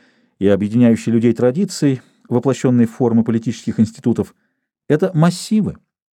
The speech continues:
которые на относительно слабые толчки реагируют очень мало. Зато при сочетании ландшафтов неизбежно и сочетание разных способов хозяйства.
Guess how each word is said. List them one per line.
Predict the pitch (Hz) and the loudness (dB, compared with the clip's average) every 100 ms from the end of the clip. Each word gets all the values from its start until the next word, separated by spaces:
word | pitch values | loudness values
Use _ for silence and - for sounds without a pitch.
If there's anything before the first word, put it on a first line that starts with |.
| _ _ _ _ - | _ _ _ _ -4
которые | 139 165 156 | 0 4 2
на | 147 151 | 2 0
относительно | 160 151 165 156 156 | 0 -2 -2 0 0
слабые | - 175 156 139 | 2 0 2 -2
толчки | 135 143 139 - 220 | 0 -2 -2 -4 0
реагируют | 175 160 196 185 | 0 2 0 0
очень | 185 - | -2 0
мало. | 180 151 82 73 _ _ _ _ _ _ _ _ _ _ _ _ _ _ | 0 0 -2 -6 _ _ _ _ _ _ _ _ _ _ _ _ _ _
Зато | 85 101 127 | -2 0 0
при | 135 | 0
сочетании | - 139 147 226 202 | -2 -2 2 4 4
ландшафтов | 180 151 - 92 - - _ _ _ _ _ | 4 0 -2 -6 -8 -20 _ _ _ _ _
неизбежно | 110 147 147 131 233 226 208 | 4 4 4 2 2 2 0
и | 180 | 0
сочетание | 170 180 - 208 208 202 | -4 -6 -2 2 4 4
разных | 165 208 220 | 2 2 0
способов | 214 - 190 180 180 | 0 -2 -2 -2 -4
хозяйства. | 190 156 104 - - | -2 -2 -2 -6 -18